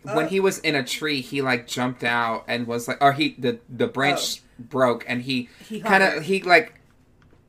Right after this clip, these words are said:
Speaker 1: he did, like, a
Speaker 2: Fetal?
Speaker 1: fetal kind of thing and brought himself in when he was falling and he was just floating. And when he let go of the position,
Speaker 2: He
Speaker 1: he
Speaker 2: fell.
Speaker 1: fell. And his brother saw that too. His brother's name, which is, I believe it's Ne-,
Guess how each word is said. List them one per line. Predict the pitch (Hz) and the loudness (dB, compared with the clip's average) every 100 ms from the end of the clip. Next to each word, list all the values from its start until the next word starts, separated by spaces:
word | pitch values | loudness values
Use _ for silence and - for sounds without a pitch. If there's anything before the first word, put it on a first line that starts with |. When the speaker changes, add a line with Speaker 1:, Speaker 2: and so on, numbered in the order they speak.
| _ _ - | _ _ -12
Speaker 1:
he | 147 | -8
did, | 170 185 170 | -2 0 2
like, | 165 156 | 2 4
a | 151 143 139 135 131 127 120 - - - | 6 8 10 10 6 4 2 -4 -12 -18
Speaker 2:
Fetal? | 220 254 294 - - - | -8 -8 -8 -14 -20 -2
Speaker 1:
fetal | 202 190 143 | 2 6 4
kind | 131 135 | 4 2
of | 127 | 2
thing | 127 127 | 0 0
and | 123 | 0
brought | 127 | 0
himself | 135 - 127 123 | -2 -2 -2 0
in | 139 127 123 | 0 0 0
when | 123 | -2
he | 127 | -2
was | 120 | -4
falling | 127 123 113 | -2 0 -2
and | 113 | -4
he | 120 | -6
was | 113 113 | -6 -6
just | 117 - | -8 -6
floating. | 127 127 117 110 | -2 -2 -2 -4
And | |
when | 110 | -6
he | 113 | -6
let | 113 - - _ | -4 -6 -8 _
go | 123 117 | -6 -6
of | 113 | -6
the | 113 | -6
position, | 113 139 151 - 123 120 - - - - | -4 -2 -2 -2 -6 -6 -16 -20 -20 -14
Speaker 2:
He | |
Speaker 1:
he | 160 120 | -8 -8
Speaker 2:
fell. | - | 0
Speaker 1:
fell. | 170 127 101 - - _ _ _ - | 4 4 0 -10 -18 _ _ _ -8
And | 123 | -6
his | 127 - | -6 -2
brother | 120 113 | -2 -2
saw | 110 117 110 | -4 -4 -4
that | 98 | -4
too. | - | -8
His | 113 113 | -8 -6
brother's | - 120 120 117 | -4 -4 -4 -8
name, | 117 113 117 | -8 -6 -4
which | 160 120 - - - | -2 -2 -4 -10 -2
is, | 170 131 113 110 113 117 120 - | 0 0 -2 -4 -4 -6 -8 -8
I | 107 | -8
believe | 107 120 113 | -6 -6 -8
it's | - | -12
Ne-, | 104 85 | -14 -14